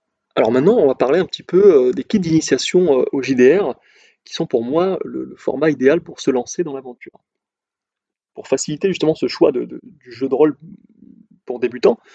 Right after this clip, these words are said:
je vous conseille de consulter, euh, des avis sur le web, alors sur, sur mon blog ou sur, euh, sur d'autres, euh, plateformes, sur YouTube et autres, euh, également sur les sites des, des éditeurs, euh, regardez les avis, et cetera.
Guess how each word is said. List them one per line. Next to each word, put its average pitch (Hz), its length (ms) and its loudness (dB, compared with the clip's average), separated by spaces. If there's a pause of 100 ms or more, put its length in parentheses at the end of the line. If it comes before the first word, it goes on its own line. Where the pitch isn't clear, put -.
(280)
je - 60 -20
vous - 100 -20
conseille 135 240 -10
de 135 60 0
consulter, 190 640 0 (500)
euh, 113 540 -8
des 123 180 0
avis 123 220 0
sur 131 180 2
le 113 60 2
web, 170 320 2
alors 120 200 -8
sur, - 380 -10
sur - 180 -16
mon 110 140 -12
blog 139 340 2
ou 117 80 -18
sur, - 340 -6
euh, - 200 -14
sur - 160 -16
d'autres, - 280 -12
euh, - 580 -20 (100)
plateformes, 170 460 0
sur 117 120 -2
YouTube 113 400 -6
et 120 80 2
autres, - 320 0 (520)
euh, - 240 -14 (260)
également 123 280 0
sur - 120 0
les - 80 4
sites - 220 -6
des, 110 400 2
des 110 200 -2
éditeurs, 120 520 2 (540)
euh, - 40 -20 (240)
regardez 117 380 -8
les 117 180 0
avis, 139 340 -2
et 127 60 -2
cetera. 131 480 -2